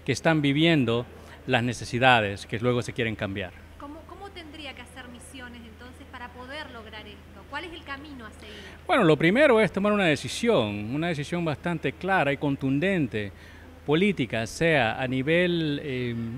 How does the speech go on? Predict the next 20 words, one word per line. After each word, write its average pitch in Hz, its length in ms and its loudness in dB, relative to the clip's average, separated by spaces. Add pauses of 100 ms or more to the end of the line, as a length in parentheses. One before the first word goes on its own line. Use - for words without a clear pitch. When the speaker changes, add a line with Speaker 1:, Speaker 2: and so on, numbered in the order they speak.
(140)
Speaker 1:
a 151 80 -6
nivel 147 380 0
de 120 140 -2
comunidad, 113 500 2
a 196 60 4
nivel 131 240 2
de 127 80 0
municipio, 190 800 0 (760)
podría 117 340 0
ser 135 200 0
a 131 60 2
nivel 120 320 0
de 120 80 -2
provincia, 170 720 2 (1400)
y 147 200 -2
luego, 196 600 2
eh, 175 240 -2
desarrollar 170 600 0
un 185 160 0
plan, 104 540 0